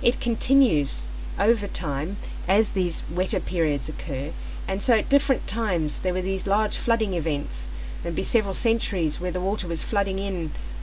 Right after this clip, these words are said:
almost every year and reducing the land area available, until eventually at about four and a half thousand years ago, the sea level was actually two meters higher than it is today,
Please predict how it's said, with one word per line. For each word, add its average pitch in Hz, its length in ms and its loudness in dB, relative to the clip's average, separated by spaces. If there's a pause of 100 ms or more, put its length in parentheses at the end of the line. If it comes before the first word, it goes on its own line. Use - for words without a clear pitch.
almost 185 400 2
every 180 200 0
year 175 420 0 (420)
and 180 260 -2
reducing 170 580 -2
the 165 80 -2
land 185 320 0
area 151 340 2
available, 131 560 -2 (440)
until 233 280 2
eventually 220 440 6
at 190 60 -2
about 175 260 0
four 185 140 -2
and 175 80 0
a 160 60 -2
half 165 220 -2
thousand 170 380 -2
years 220 220 0
ago, 147 260 2
the 147 120 -2
sea 277 200 8
level 214 220 4
was 170 140 0
actually - 280 0
two 208 200 -2
meters 170 340 -2
higher 226 500 4 (320)
than 170 140 0
it 156 100 -2
is 160 200 0
today, 143 480 0